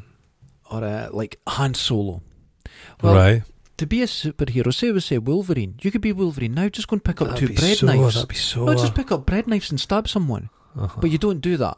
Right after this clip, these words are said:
Speaker 2: No, okay.
Speaker 1: So to be Wolverine, if you really were, you wouldn't do it. You wouldn't actually go around killing people.
Speaker 2: Right.
Speaker 1: So it doesn't
Speaker 2: He
Speaker 1: work.
Speaker 2: d-, he, I, I, I mi-, I might be wrong here, but Wolverine doesn't generally just go up to folk in the chip shop and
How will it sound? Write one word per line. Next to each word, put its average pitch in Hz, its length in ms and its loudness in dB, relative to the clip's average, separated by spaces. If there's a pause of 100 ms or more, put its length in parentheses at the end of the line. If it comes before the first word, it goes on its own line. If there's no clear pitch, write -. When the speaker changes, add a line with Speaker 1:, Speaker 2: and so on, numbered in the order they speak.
(140)
Speaker 2:
No, 95 260 4 (120)
okay. 120 220 4
Speaker 1:
So 175 340 4
to 160 80 0
be 214 160 2
Wolverine, 165 640 -2 (100)
if 139 160 -4
you 151 100 2
really 185 320 0
were, 147 300 0
you 135 220 -2
wouldn't 165 340 -2
do 180 140 0
it. - 200 -2
You 135 120 -6
wouldn't 196 280 -4
actually 139 320 -8
go 131 120 -6
around 113 180 -6
killing 196 240 -2
people. 104 300 -4
Speaker 2:
Right. 92 280 -2 (680)
Speaker 1:
So 135 560 -4 (220)
it 156 120 -6
doesn't 180 280 -2
Speaker 2:
He 180 80 -2
Speaker 1:
work. 165 100 4
Speaker 2:
d-, 185 140 2
he, 175 180 0
I, 147 80 0
I, 147 320 -8
I 147 100 -4
mi-, 160 200 -2
I 147 100 -4
might 175 240 0
be 147 100 2
wrong 131 340 2
here, 113 180 2
but 107 120 -2
Wolverine 143 420 0
doesn't 117 320 0
generally 107 340 0
just 98 180 -4
go 117 120 2
up - 120 -6
to 104 100 -4
folk - 300 -2
in 98 60 -4
the 92 80 -4
chip - 260 -2
shop 95 260 -2
and 85 220 -6